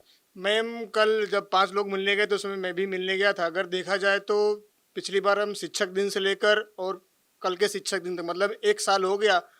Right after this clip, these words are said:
अभी तक गुजरात का जो भावी शिक्षक है वो रोड पर ही है। तो गुजरात सरकार के लिए और गुजरात के लिए सबसे बड़ी शर्म की बात यह है कि मतलब जो शिक्षक स्कूल में होना चाहिए वो रोड पर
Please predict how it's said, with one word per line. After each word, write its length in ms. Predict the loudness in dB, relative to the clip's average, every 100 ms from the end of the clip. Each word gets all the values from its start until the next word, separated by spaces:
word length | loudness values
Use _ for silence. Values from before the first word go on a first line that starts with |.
| _ -12
अभी 180 | -8 -4
तक 180 | -4 -2
गुजरात 380 | 0 2 0
का 100 | 0
जो 380 | -2 -4 -2 -2
भावी 300 | 0 0 0
शिक्षक 340 | -2 -4 -2 2
है 60 | 0
वो 40 |
रोड 240 | 0 -4
पर 160 | -2 -4
ही 100 | -4
है। 80 | -12
तो 160 | -14
गुजरात 460 | -8 -4 2 2 2
सरकार 400 | -6 -4 0 0
के 140 | 0
लिए 240 | 0 2 2 -2 _ _ _ -16
और 60 | -6
गुजरात 360 | -2 6 6 6
के 60 |
लिए 80 | 0
सबसे 300 | 2 0 0
बड़ी 220 | 0 0 0
शर्म 260 | -2 -2
की 120 | -4
बात 260 | 4 4 4
यह 120 | 0
है 80 | 0
कि 100 | 0
मतलब 260 | -2 -4 0
जो 120 | 0
शिक्षक 360 | 0 -6 -8 -6 -12
स्कूल 320 | 0 0 2
में 80 | 0
होना 200 | 0 -2
चाहिए 260 | 0 0
वो 180 | 0 0
रोड 240 | 0 -2 2
पर 160 | 0